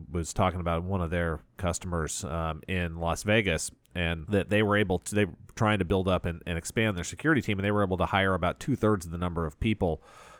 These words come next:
uh, that, uh, they wanted to be able to hire to fill that team. As a, a business trying to decide which things should I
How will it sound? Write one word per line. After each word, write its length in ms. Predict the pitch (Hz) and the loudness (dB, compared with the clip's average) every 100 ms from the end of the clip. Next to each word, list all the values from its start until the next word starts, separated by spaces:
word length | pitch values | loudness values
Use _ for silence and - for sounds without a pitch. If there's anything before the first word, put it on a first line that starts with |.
| - | -4
uh, 340 | 85 78 73 | 0 2 2
that, 480 | 76 87 90 82 - - _ | 2 2 4 2 -4 -20 _
uh, 220 | - 78 80 | -4 -2 -2
they 500 | 78 87 87 85 82 | 0 2 2 0 -2
wanted 420 | 113 101 104 104 | -6 2 2 2
to 60 | 78 | 2
be 80 | 85 | 0
able 140 | 80 | 0
to 240 | - 82 78 - | -2 -4 -6 -4
hire 280 | 104 87 80 | 2 2 2
to 60 | |
fill 240 | - 101 87 | 0 2 2
that 200 | 80 - | 0 -2
team. 460 | 127 110 87 80 - - - | -2 0 0 -4 -12 -6 0
As 180 | 98 | 2
a, 160 | 98 90 | 2 2
a 40 | 95 | 2
business 460 | 98 131 110 87 | 4 4 2 -4
trying 340 | - 123 120 117 | -2 2 2 2
to 60 | 90 | 0
decide 540 | 90 - 98 95 90 | -2 2 4 4 2
which 380 | - 120 143 - | 2 2 2 0
things 600 | 120 113 110 101 - - | 2 2 0 -4 -8 -8
should 320 | - - 113 | -6 4 6
I 480 | 107 95 92 92 87 | 8 6 6 4 0